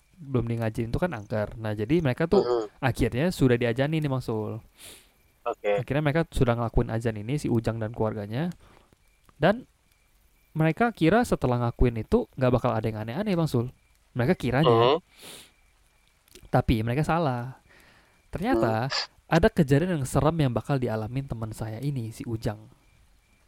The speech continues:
Speaker 1: Gitu.
Speaker 2: Oke.
Speaker 1: Nah, ini mulai masuk
Speaker 2: Sorry.
Speaker 1: ceritanya nih. Ini kan tadi kan baru rumahnya ya.
Speaker 2: Oke.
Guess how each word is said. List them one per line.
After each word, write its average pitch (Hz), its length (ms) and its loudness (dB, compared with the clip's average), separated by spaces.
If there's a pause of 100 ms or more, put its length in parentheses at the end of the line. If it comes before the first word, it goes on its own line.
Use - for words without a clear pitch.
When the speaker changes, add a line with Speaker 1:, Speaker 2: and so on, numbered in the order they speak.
(160)
Speaker 1:
Gitu. 123 300 -16 (880)
Speaker 2:
Oke. - 100 -20
Speaker 1:
Nah, 113 220 -4 (560)
ini 139 100 2
mulai 147 220 6
masuk 117 180 0
Speaker 2:
Sorry. 123 160 2
Speaker 1:
ceritanya 131 300 4
nih. 110 160 -4
Ini 120 80 -4
kan 143 80 -2
tadi 139 160 -2
kan 156 100 -2
baru 110 380 -4
rumahnya 113 340 -4
ya. 107 200 -8 (840)
Speaker 2:
Oke. 107 400 2